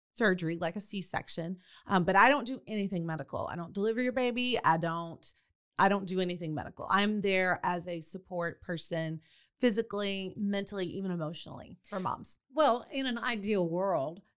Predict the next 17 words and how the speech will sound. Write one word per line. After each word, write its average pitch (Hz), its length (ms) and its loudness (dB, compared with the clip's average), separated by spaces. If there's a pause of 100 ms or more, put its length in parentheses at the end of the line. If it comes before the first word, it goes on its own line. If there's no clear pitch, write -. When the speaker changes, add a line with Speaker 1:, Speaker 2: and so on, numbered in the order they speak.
Speaker 2:
that 208 260 -2
husband, 220 680 -8 (140)
<laughs> - 360 -12
Speaker 1:
Yes, 220 220 6
Speaker 2:
the 233 60 6
Speaker 1:
ma'am. 214 100 8
Speaker 2:
father, 196 340 4 (280)
is, 262 260 2
is 247 400 -2
supposed 247 400 -2
to 240 80 -4
be 185 200 4
doing 202 320 -4
that 170 180 -2
as 156 180 -4
well. 190 500 2
Speaker 1:
Mm-hmm. 185 200 -2